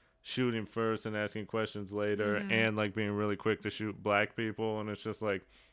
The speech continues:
Speaker 1: mwah, mwah.
Speaker 2: Delicious. You're hitting all the points.
Speaker 1: You
Speaker 2: Good
Speaker 1: did
Speaker 2: job.
Speaker 1: good, William.
Speaker 2: Good job,
Speaker 1: You
Speaker 2: Chris
Speaker 1: did good.
Speaker 2: Rock.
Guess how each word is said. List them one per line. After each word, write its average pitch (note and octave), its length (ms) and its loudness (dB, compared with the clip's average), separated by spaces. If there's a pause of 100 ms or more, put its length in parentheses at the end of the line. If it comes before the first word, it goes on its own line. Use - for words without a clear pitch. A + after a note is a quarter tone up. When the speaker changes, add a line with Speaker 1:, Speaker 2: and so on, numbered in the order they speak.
(180)
Speaker 1:
mwah, D#3+ 140 -2
mwah. D3+ 140 6 (600)
Speaker 2:
Delicious. G3+ 640 2
You're A3 120 -2
hitting G#3 240 0
all G3 160 4
the F#3+ 80 -4
points. F#3 400 -2
Speaker 1:
You A#2+ 80 4
Speaker 2:
Good G#3 80 2
Speaker 1:
did B2 100 6
Speaker 2:
job. G#3 120 6 (160)
Speaker 1:
good, - 60 4
William. A#2+ 440 4 (160)
Speaker 2:
Good - 400 0
job, F#3 480 4
Speaker 1:
You A3+ 100 6
Speaker 2:
Chris A#2+ 320 4
Speaker 1:
did G2+ 60 -4
good. G#2 100 6
Speaker 2:
Rock. G2 240 6